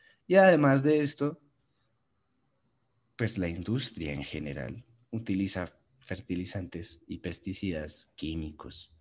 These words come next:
que están diseñados únicamente para no matar ese tipo de plantas. Todas las demás se van al carajo. Si el monocultivo, o sea, si no, esto sí es pura memoria también, un aguacate, creo, tarda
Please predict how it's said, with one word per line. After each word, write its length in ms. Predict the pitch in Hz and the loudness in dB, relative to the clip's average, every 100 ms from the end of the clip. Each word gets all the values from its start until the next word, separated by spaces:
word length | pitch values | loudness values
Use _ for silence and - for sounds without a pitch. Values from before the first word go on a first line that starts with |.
| _ _ _ _ _ _ _ _ _ - | _ _ _ _ _ _ _ _ _ -6
que 100 | 98 | -4
están 240 | - 92 | 0 0
diseñados 560 | 92 90 104 104 95 113 | 0 0 2 2 0 2
únicamente 480 | 107 107 110 104 | 2 4 4 2
para 220 | 101 104 110 | 2 4 4
no 160 | 110 | 6
matar 560 | 104 98 98 95 - _ | 4 2 2 0 -2 _
ese 260 | - 110 110 | 2 4 2
tipo 260 | 110 104 101 | 0 2 2
de 80 | |
plantas. 720 | 98 107 101 92 78 - - _ _ _ _ _ _ _ _ _ _ - | 2 2 2 -2 -6 -8 -12 _ _ _ _ _ _ _ _ _ _ 0
Todas 240 | 113 113 | 4 4
las 160 | 104 104 | 4 2
demás 260 | 110 104 | 2 2
se 120 | - 104 | 0 -2
van 140 | 92 | -2
al 140 | 87 | -4
carajo. 560 | - 90 95 87 78 78 _ _ _ _ _ _ _ _ _ _ _ _ _ _ _ _ _ _ _ _ _ | -4 0 0 -2 -6 -12 _ _ _ _ _ _ _ _ _ _ _ _ _ _ _ _ _ _ _ _ _
Si 200 | - 127 | 0 4
el 80 | 120 | 6
monocultivo, 800 | 120 117 117 113 117 117 120 - | 6 4 2 -2 4 4 4 2
o 20 | |
sea, 160 | 113 - | 0 2
si 220 | - 135 | 4 4
no, 180 | 131 - | 4 0
esto 260 | 101 - 113 | -6 -4 -4
sí 140 | 107 | -4
es 60 | 98 | -4
pura 220 | - 113 | 0 4
memoria 360 | 117 117 127 139 | 6 6 6 4
también, 360 | 185 226 233 - | 6 6 6 4
un 140 | 160 | 4
aguacate, 520 | 156 165 165 170 180 | 6 4 4 2 0
creo, 360 | - 120 170 208 | 2 4 4 2
tarda 600 | 135 135 131 120 - | 0 2 2 0 -4